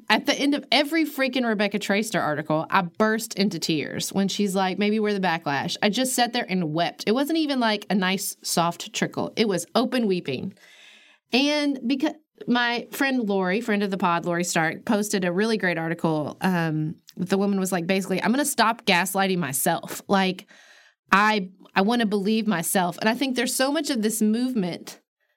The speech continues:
that just says, "Stop being in your own head, believe yourself." And it looks to the men in your life, men who have loved you and still love you, and say, "Just believe me, please, just believe me."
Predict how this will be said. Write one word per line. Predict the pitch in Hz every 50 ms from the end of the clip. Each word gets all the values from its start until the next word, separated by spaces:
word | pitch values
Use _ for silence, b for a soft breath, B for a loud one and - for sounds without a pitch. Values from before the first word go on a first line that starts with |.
| _ _ _ -
that | - 185 208 196 202 190
just | 208 226 226 226 226 -
says, | - 233 220 214 208 202 202 196 196 202 208 - - - _ _ _ _ _ _ _ _ _ _ _ _ _ _ _ _ _ _ _ _ _
"Stop | - - - - - 214 - 214 208 233 247 247 - - - - 180
being | 214 226 226 233 233 214
in | 196 196
your | 180 180 - -
own | 180 185 190 190 190 196
head, | 185 196 185 175 175 175 - - - 190
believe | 208 202 185 190 226 233 247 226 233
yourself." | 202 226 226 220 233 226 - - 165 156 160 156 214 214 - - - _ -
And | 185 214
it | 196 -
looks | 202 220 220 -
to | - 262
the | 220 240
men | 226 214 214
in | 220 226
your | 214 208 208
life, | 185 180 175 170 190 - -
men | 196 196 196 214
who | 247 262 254
have | 226 208
loved | 208 226 247 254 233 233
you | - 185 180 196 208 - - _ b b b b b b b b b -
and | 202 214 208
still | 214 220 285 381 349
love | 285 240 214 202 180
you, | 196 196 190 202 208 208 -
and | - 202 202
say, | - - 220 220
"Just | 196 185 - 277 311 - -
believe | 339 349 320 277 269 302 339 381 415 415 240
me, | 202 185 170 - - - - -
please, | - - 320 349 349 320 254 196 185
just | - - 330 302 302 302 - -
believe | 320 330 330 320 339 349 381 480 427 -
me." | 220 202 - - - 226 -